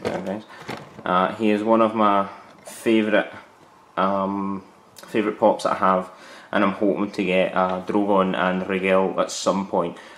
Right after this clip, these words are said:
I do know you can get the mini versions of them, the same size as Tywin, uh, which I hopefully will be getting if I can manage to see them.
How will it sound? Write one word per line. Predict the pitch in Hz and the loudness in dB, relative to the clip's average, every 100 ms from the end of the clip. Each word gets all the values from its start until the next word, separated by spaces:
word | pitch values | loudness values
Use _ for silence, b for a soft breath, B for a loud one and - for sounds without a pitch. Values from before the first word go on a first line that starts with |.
| B | B
I | 113 | 4
do | 156 | 6
know | 156 | 8
you | 156 | 6
can | 147 | 4
get | 139 135 | 2 2
the | 123 | 2
mini | 123 | 0
versions | 131 139 131 131 | 2 2 2 0
of | 131 131 | 0 0
them, | 131 | 0
the | 110 | -4
same | 113 110 | 0 0
size | 110 110 107 | 2 0 0
as | 104 | -2
Tywin, | 113 107 110 113 110 - | 2 4 4 2 0 -2
uh, | - 101 95 95 | -2 0 2 0
which | 95 - | -2 -4
I | 98 | -6
hopefully | 117 107 - 104 | -2 -4 -2 -2
will | 98 104 107 | 0 0 0
be | 104 | 0
getting | 101 98 95 | -2 -2 -4
if | 101 | -6
I | |
can | 98 | -4
manage | 98 98 - | -2 -2 -6
to | |
see | - 120 | -8 -4
them. | 120 120 | -4 -4